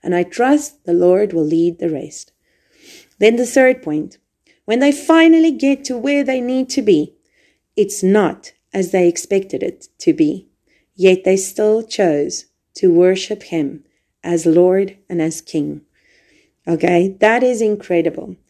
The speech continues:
There will be times we will follow the Lord and we will end up somewhere we didn't expect to be.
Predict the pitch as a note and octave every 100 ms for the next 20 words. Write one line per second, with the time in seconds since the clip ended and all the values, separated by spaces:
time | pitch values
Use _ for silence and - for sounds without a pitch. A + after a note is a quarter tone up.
0 | _ _ _ _ F3+ B3 D4+ D4+ A#3 D4
1 | E4 D4 C#4 C4+ B3+ G#3+ F3 E3 - G#3+
2 | A#3 A#3+ - A#3 B3 B3+ A#3+ G3 D#3 D#3
3 | - _ - - _ _ - - A#3 B3
4 | C4+ C#4+ C#4+ _ _ _ - C#4+ C4+ C#4
5 | B3 - C4 C4 B3+ B3+ B3+ B3 B3+ B3+
6 | F#3+ E3+ G#3 A3 B3 B3+ - - F3 E3+
7 | - - - F3 D#3 D3+